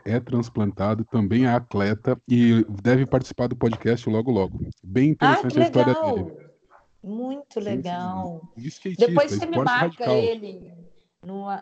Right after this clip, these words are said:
Speaker 2: no Instagram, porque eu quero conhecer um pouco a história dele.
Speaker 1: Marco, sim.
Speaker 2: Ele
Speaker 1: Até o final do, do, do podcast eu trago a arroba dele certinho.
Speaker 2: Ah, tá. Muito legal, tá vendo? Então, assim, é,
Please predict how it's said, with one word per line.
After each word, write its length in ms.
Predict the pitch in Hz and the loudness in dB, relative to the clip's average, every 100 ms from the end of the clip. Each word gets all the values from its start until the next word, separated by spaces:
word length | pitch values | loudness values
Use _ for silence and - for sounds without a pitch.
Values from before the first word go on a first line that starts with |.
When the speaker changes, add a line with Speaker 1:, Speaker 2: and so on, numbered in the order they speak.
| 190 | -10
Speaker 2:
no 320 | 190 190 185 | -14 -14 -14
Instagram, 600 | 175 - 175 175 175 165 | -14 -6 -6 -4 -6 -8
porque 160 | 165 | -12
eu 60 | 170 | -14
quero 220 | - 185 | -10 -10
conhecer 360 | - 196 196 196 | -8 -10 -10 -10
um 60 | |
pouco 280 | 185 180 175 | -10 -10 -10
a 40 | 175 | -12
história 420 | 170 170 156 160 | -10 -8 -6 -6
dele. 420 | - - - - _ _ _ _ _ _ - | -8 -12 -14 -20 _ _ _ _ _ _ -12
Speaker 1:
Marco, 300 | 92 107 - | -8 -8 -8
sim. 140 | 98 | -8
Speaker 2:
Ele 100 | 92 | -2
Speaker 1:
Até 120 | - | 0
o 20 | 175 | 0
final 300 | - 151 147 | 0 -6 -4
do, 180 | 123 | -6
do, 160 | 110 117 | -2 -2
do 160 | 113 110 | -2 -4
podcast 420 | 123 127 135 135 | -4 -2 -2 0
eu 60 | |
trago 400 | 143 139 127 123 | 0 2 2 2
a 200 | 113 107 | 2 2
arroba 320 | 104 110 104 101 | 2 0 -2 -4
dele 200 | 101 104 | -6 -6
certinho. 540 | - 110 - 87 85 - - - _ _ _ - - _ - | -4 -6 -6 -14 -16 -18 -20 -20 _ _ _ -18 -18 _ -8
Speaker 2:
Ah, 360 | 170 170 165 160 - | -4 -2 -4 -8 -10
tá. 200 | 139 147 - - - - | -10 -10 -20 -20 -20 0
Muito 260 | 202 240 247 | 2 4 4
legal, 360 | 294 277 202 190 | 2 4 2 0
tá 120 | 180 | -4
vendo? 280 | 240 226 214 | -2 -2 -4
Então, 220 | 214 269 | -8 -8
assim, 440 | 285 - 254 180 - - _ _ - | -8 -8 -8 -10 -14 -20 _ _ -2
é, 480 | 208 214 175 165 | 2 4 2 0